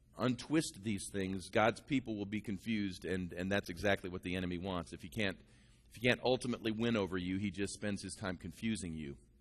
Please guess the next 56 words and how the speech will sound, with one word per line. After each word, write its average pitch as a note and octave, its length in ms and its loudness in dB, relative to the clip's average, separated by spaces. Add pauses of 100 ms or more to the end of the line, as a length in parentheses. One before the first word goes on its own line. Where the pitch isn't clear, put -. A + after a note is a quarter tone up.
(480)
And A#2+ 200 6
so, C3+ 360 10
uh, B2 140 12
we've D#3 200 10
been F3 100 8
talking D#3 320 8
about C#3+ 240 12
dominion D#3 480 8
because G#2 300 2
this B2+ 180 2
is A#2+ 100 -4
one C3 100 2
of C3 60 4
those B2+ 240 6
words B2 360 4
that A#2+ 120 2
you'll A#2 160 0
find A#2+ 420 4
written A2+ 220 4
up A2+ 160 4
in A2+ 120 2
Time A#2 280 6
Magazine A2 560 4
or G2 80 0
Newsweek, A2 640 4
or F#2 160 0 (300)
you'll A2+ 200 6
listen A2+ 380 6
to A2+ 160 6
it G#2 80 8
on G2 160 2
some G#2+ 240 0
cable A2+ 360 4
news G#2+ 280 2
network A2 460 2
that F2+ 160 -2
there's G#2+ 240 4
this G#2+ 180 -2
group A2 400 2
of E2 160 -2
radical G#2 460 4
Christians A2 720 -2 (380)
who G2+ 160 4
are, F#2+ 340 6
you A#2+ 80 2
know, G2+ 140 2
on G2+ 120 2
the G#2 120 8
other G#2+ 140 4
side G#2+ 260 6
of G2 60 -2
the G2+ 60 0
track, G2+ 400 4
and F#2+ 140 -2
they're G#2 100 4
teaching G#2+ 520 -2